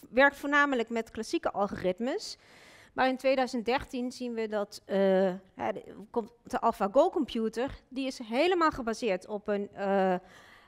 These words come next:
op A I-algoritmes en met name neurale netwerken. En daar, ja, die verslaat de heersend Go-kampioen, eh, Lee Sedol. En toen werkte het opeens wel,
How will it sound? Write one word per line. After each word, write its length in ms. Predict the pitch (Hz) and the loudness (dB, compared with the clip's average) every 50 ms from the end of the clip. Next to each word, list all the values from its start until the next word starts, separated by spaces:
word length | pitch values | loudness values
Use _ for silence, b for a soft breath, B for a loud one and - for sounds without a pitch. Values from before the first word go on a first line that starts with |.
| B B | B B
op 160 | 220 - - | -6 0 2
A 100 | 233 214 | 2 4
I-algoritmes 720 | - 269 294 247 349 359 - - 349 330 330 359 381 415 - | 4 4 4 4 4 4 2 0 -2 -2 0 0 -2 -2 -4
en 120 | 302 269 269 | -6 -6 -6
met 100 | 254 240 | -4 -2
name 280 | 247 240 233 233 226 | -2 -2 0 0 0
neurale 420 | 220 208 202 196 190 185 180 180 196 | -2 -2 -2 0 0 0 0 0 0
netwerken. 760 | 240 302 359 - - 277 277 277 277 277 - 269 262 277 277 b b b b b b b | 0 0 0 0 2 4 4 4 4 4 2 0 0 0 -4 b b b b b b b
En 160 | 226 220 208 | -4 -2 2
daar, 460 | 185 208 208 240 247 262 277 - - - _ - | 6 6 6 6 6 4 2 0 -8 -14 _ 0
ja, 140 | 262 240 226 | 2 2 2
die 200 | 220 294 349 - | 2 0 0 0
verslaat 600 | 320 - - - 226 220 214 226 233 - 208 202 | -2 -6 -2 0 2 4 4 4 2 0 -4 -2
de 60 | 208 | 0
heersend 640 | 190 190 190 208 226 226 226 226 - - 202 196 190 | 0 0 2 4 4 4 4 2 0 -8 -8 -8 -4
Go-kampioen, 960 | - 208 196 196 190 - 214 185 190 - 196 170 160 170 175 170 175 175 170 B B B - _ | 0 0 0 0 0 -2 -4 -4 -4 -4 -4 -4 -4 -2 -2 -4 -4 -6 -8 B B B -10 _
eh, 280 | - 208 208 196 196 202 | 2 4 6 6 6 6
Lee 260 | 196 202 208 202 196 196 | 6 6 4 4 4 2
Sedol. 520 | - - 254 220 247 233 160 147 139 - - _ _ _ _ _ _ _ _ _ _ _ _ _ _ _ _ _ _ - - _ b b b b b b b b b b | 0 -2 0 4 4 4 4 2 -6 -14 -18 _ _ _ _ _ _ _ _ _ _ _ _ _ _ _ _ _ _ -20 -20 _ b b b b b b b b b b
En 140 | b 320 - | b 2 2
toen 340 | - 415 403 415 466 523 494 - - - | 4 4 4 4 4 0 -2 -6 -12 -10
werkte 440 | - 240 302 349 381 392 - - 254 | -2 2 4 6 6 4 2 -2 -4
het 220 | - 285 - - | -4 -4 -4 -2
opeens 500 | 254 254 254 - 240 214 233 233 226 - 226 | -2 -2 0 0 0 0 0 -2 -4 -8 -8
wel, 520 | 202 196 277 320 269 208 170 160 151 - | -2 4 6 8 8 8 6 4 -2 -8